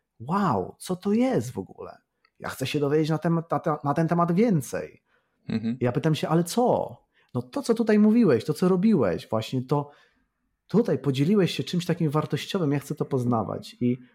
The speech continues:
Speaker 1: i oni tak naprawdę zmotywowali mnie do tego, żeby zrobić pierwszy taki w tej nowej formule program,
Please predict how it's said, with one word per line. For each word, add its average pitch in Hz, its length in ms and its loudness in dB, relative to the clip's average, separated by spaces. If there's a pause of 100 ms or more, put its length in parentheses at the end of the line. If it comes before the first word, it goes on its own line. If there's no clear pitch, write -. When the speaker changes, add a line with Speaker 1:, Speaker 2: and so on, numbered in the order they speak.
(240)
Speaker 1:
i 123 100 -14
oni 214 240 4
tak 165 140 2
naprawdę 175 380 2
zmotywowali 160 680 2
mnie 170 100 4
do 151 80 4
tego, 160 240 0
żeby 156 180 0
zrobić 160 360 0
pierwszy 147 640 0 (360)
taki 127 640 -2
w - 20 -20
tej 127 160 2
nowej 143 420 4
formule 127 680 0 (300)
program, 147 640 0